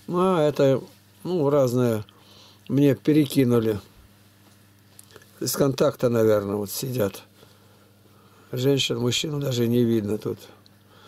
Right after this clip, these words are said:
«Здравствуйте, Игнатий Тихонович. У меня нет никакого желания с вами спорить и вас провоцировать. Просто мне очень важно, каким путём вы ме-,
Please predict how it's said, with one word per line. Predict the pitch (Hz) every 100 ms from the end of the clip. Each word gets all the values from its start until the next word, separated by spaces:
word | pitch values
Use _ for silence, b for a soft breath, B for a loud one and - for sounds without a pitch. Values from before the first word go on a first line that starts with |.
| B B B -
«Здравствуйте, | 143 180 214 - 175
Игнатий | 202 190 190
Тихонович. | 214 160 156 139
У | 185
меня | 208
нет | 208 196
никакого | 196 185 190 202 185
желания | 175 202 233 185
с | 143
вами | 190 185 180
спорить | - - 196 170 143 165
и |
вас | 165 170
провоцировать. | - 151 165 180 - 127 113 110 B B B
Просто | - 285 226 208
мне | 185 185
очень | 151 185 185
важно, | 196 151
каким | 180 170 233
путём | - 196 233 214
вы | 185 208
ме-, | 185 147